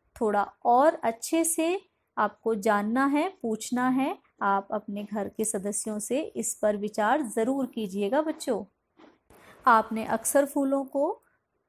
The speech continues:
गमलों में उगे हुए देखा है, लेकिन आप जानते हो बच्चों, फूलों को गमलों के अलावा खेतों में भी उगाया जाता है।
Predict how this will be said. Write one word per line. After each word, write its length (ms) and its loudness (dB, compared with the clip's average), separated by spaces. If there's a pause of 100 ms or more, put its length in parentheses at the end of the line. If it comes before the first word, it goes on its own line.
गमलों 420 4
में 120 2
उगे 260 4
हुए 220 2
देखा 340 -2
है, 260 -2 (320)
लेकिन 500 -2 (380)
आप 180 2
जानते 400 0
हो 140 2
बच्चों, 500 0 (360)
फूलों 360 0
को 480 -2
गमलों 340 2
के 200 0
अलावा 560 0 (320)
खेतों 400 2
में 200 -2
भी 160 -4
उगाया 380 0
जाता 340 0
है। 360 -2